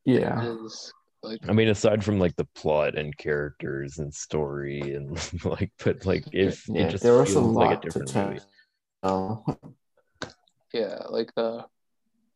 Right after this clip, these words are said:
Speaker 2: the main idea is the same for both movies, but of how they go to point A to point B is, like, like, very much different, especially what they deleted. Like,
Speaker 1: Yeah.
Speaker 2: Flash and Cyborg's character had so much more depth to them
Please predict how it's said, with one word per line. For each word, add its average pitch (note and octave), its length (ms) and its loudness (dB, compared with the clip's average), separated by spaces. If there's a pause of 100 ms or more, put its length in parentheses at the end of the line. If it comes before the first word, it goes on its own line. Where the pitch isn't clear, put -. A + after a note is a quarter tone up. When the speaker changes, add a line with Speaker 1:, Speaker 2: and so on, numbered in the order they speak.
(120)
Speaker 2:
the A#2+ 60 -2
main D3 240 4
idea A#2+ 800 2
is A2+ 240 -6 (120)
the - 80 -12
same A2+ 440 0
for A#2 200 2
both A2+ 240 0
movies, B2+ 240 -2
but G#2+ 220 -2 (160)
of G#2+ 120 -12 (100)
how B2+ 220 2
they C3+ 100 0
go C3 100 0
to A2+ 60 0
point A#2 240 0
A - 40 2
to A2 60 -4
point A2+ 260 -2
B G#2 120 -6
is, A2 120 -4
like, - 240 -6 (580)
like, - 140 -18 (100)
very G3 200 2
much A#2+ 180 0
different, - 380 -2
especially B2+ 340 2
what A2 200 0
they A2 100 -8
deleted. - 440 -10 (400)
Like, A2+ 180 0
Speaker 1:
Yeah. - 60 -16
Speaker 2:
Flash G#2+ 400 0
and A2 220 -2
Cyborg's A2+ 400 0
character A#2+ 200 2
had G2+ 120 -2
so - 360 0
much A#2+ 240 0
more G#2 460 0
depth - 360 -8
to - 120 -10
them G2 300 -12